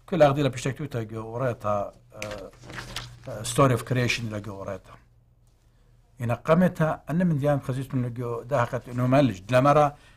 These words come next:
إنه ما إلج لنبو شمامو، شبليتو أموتم شم لا ذكرات.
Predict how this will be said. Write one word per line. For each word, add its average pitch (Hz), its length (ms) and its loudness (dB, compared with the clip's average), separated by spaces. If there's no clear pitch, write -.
إنه 165 320 6
ما 175 280 8
إلج 160 460 2
لنبو 143 800 6
شمامو، 139 920 6
شبليتو 139 1300 4
أموتم 139 920 6
شم 156 340 4
لا 156 220 10
ذكرات. 143 600 6